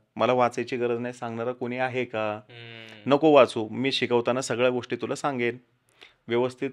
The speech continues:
Speaker 1: र-, कर फक्त तेवढं सांगतोय तेवढं, हे सांगणारा जरी भेटला, तरी सुद्धा त्याचं खूप सारं कष्ट कमी होऊ शकतं.
Speaker 2: हम्म.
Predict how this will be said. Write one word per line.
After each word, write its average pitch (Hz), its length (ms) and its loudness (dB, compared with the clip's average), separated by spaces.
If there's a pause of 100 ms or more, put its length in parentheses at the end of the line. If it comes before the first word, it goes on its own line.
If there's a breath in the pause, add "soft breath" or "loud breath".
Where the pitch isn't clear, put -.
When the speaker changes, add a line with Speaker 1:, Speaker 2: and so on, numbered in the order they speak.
Speaker 1:
र-, 120 100 -4
कर 135 280 2
फक्त 123 280 -4
तेवढं 127 320 2
सांगतोय 123 380 -2
तेवढं, 127 340 0 (160)
हे 151 120 4
सांगणारा 135 500 0
जरी 160 220 2
भेटला, 131 380 4 (380 loud breath)
तरी 143 140 0
सुद्धा 139 240 -6
त्याचं 139 260 -4 (140)
खूप - 240 -10
सारं 139 240 -2
कष्ट 127 440 -8
कमी 131 440 -6
होऊ 117 300 -10
शकतं. - 400 -10
Speaker 2:
हम्म. 120 640 -20